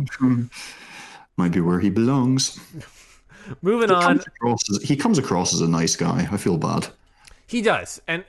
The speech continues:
Speaker 2: and I don't wanna dunk on the guy too much, but it is like,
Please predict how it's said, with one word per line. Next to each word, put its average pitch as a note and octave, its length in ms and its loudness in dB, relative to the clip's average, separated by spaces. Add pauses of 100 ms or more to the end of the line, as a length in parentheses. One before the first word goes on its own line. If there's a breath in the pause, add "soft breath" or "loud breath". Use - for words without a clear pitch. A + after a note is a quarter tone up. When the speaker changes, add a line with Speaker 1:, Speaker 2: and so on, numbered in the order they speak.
(200)
Speaker 2:
and F3+ 140 -6
I F#3+ 80 0
don't G#3 200 0
wanna D#3+ 200 -4
dunk C3+ 340 -4
on C3+ 100 -6
the B2 100 -6
guy A#2 220 -2
too A#2 200 -12
much, G#2 260 -10
but C3 120 -4
it C3+ 120 -4
is D3+ 220 -2
like, C3 480 -4